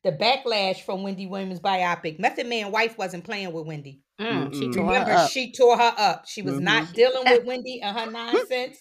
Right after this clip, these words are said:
Speaker 3: Mm-hmm.
Speaker 1: um, or whatever. So that was funny. And we talked about Floyd and fifty, should they fight?
Speaker 3: Mm.
Speaker 1: And remember, fifty said, "Until Floyd can read a
Speaker 2: Two par-, a
Speaker 1: paragraph."
Speaker 2: paragraph out my page, out my book,
Speaker 1: Yep.
Speaker 2: I'm not fighting nothing.
Speaker 3: <laughs> That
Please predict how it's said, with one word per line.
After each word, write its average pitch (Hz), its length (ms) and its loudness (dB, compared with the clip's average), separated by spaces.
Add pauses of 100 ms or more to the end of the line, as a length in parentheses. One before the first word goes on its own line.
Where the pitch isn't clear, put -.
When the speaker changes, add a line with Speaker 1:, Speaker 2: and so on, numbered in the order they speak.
Speaker 3:
Mm-hmm. 370 680 -4
Speaker 1:
um, 208 320 0
or 208 120 0
whatever. 226 420 0
So 196 180 -2
that 233 220 4
was 254 140 4
funny. 190 540 -4 (220)
And 185 120 -2
we 196 100 -6
talked 214 320 0
about 208 440 0
Floyd 226 320 0
and 202 100 -8
fifty, 226 460 0
should 196 280 -6
they 202 140 -4
fight? 180 420 -2 (300)
Speaker 3:
Mm. 139 280 -4
Speaker 1:
And 185 160 -2
remember, 208 580 2 (280)
fifty 262 480 2
said, 202 360 2
"Until 185 280 -6
Floyd 240 420 2
can 196 160 -4
read 208 400 -10 (280)
a 254 60 -2
Speaker 2:
Two 254 120 -6
par-, 240 160 8
a - 20 10
Speaker 1:
paragraph." 233 340 6
Speaker 2:
paragraph 226 420 4
out 196 160 2
my 202 120 0
page, 190 360 -6
out 185 180 2
my 190 120 -2
book, 185 300 -8 (260)
Speaker 1:
Yep. 196 200 4
Speaker 2:
I'm 180 60 -6
not 160 220 -2
fighting 156 520 -6
nothing. - 420 -2
Speaker 3:
<laughs> - 40 -8
That 160 200 0